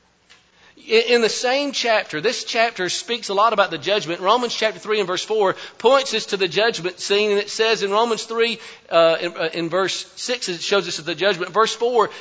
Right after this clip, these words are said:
says, "Let God be true and let every man be a liar." And then he quotes David's words in Psalm fifty-one in verse four. He says, "You could need to be justified when you speak. That is, be approved of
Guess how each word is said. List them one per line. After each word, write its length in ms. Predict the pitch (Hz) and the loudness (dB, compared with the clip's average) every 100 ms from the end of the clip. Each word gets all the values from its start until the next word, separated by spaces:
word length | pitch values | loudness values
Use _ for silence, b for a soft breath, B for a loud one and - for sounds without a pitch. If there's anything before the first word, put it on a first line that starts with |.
| B | B
says, 500 | - 220 214 196 - B B | 0 2 4 0 -6 B B
"Let 280 | 190 220 180 | 2 2 2
God 400 | 208 247 269 214 | 4 4 4 0
be 140 | 214 | -6
true 680 | 196 - 247 254 175 147 165 | -6 -8 -2 0 2 0 0
and 100 | 175 | 0
let 260 | 185 196 - | 2 2 0
every 420 | 214 240 214 240 | -2 -2 -4 -6
man 460 | 202 202 208 214 196 | -2 0 0 -2 -4
be 180 | 190 190 | -4 0
a 80 | |
liar." 340 | 170 175 160 147 | 2 4 2 2
And 160 | 151 | -2
then 160 | 151 233 | 0 -2
he 80 | 247 | 0
quotes 340 | 220 220 - | 0 0 0
David's 440 | 180 196 202 190 160 | 2 2 2 -4 -2
words 300 | 208 196 165 | 0 0 -4
in 100 | 165 | -4
Psalm 340 | 202 202 208 | 2 2 2
fifty-one 640 | 202 196 180 175 208 180 - B B | -2 -4 -4 0 2 2 -2 B B
in 120 | 196 | 0
verse 260 | 190 190 - | 2 0 0
four. 440 | - 220 190 147 B B | 0 2 2 -2 B B
He 80 | 226 | -4
says, 400 | 226 240 226 - | 4 4 4 0
"You 260 | 190 262 294 | -2 -2 -2
could 220 | 254 214 | -4 -2
need 240 | 220 254 | -2 -2
to 60 | 226 | -4
be 160 | 214 180 | -6 -6
justified 920 | 127 160 269 277 - 233 220 196 170 | -6 0 2 0 -4 0 6 6 6
when 160 | 190 196 | 0 -2
you 80 | 180 | -4
speak. 380 | - 254 240 | -4 -2 -2
That 120 | 220 240 | 0 2
is, 140 | 233 | 0
be 200 | 202 254 | 0 4
approved 760 | 214 - 247 302 330 302 175 - | 4 2 0 4 6 4 -2 0
of 400 | 196 185 156 | 4 4 4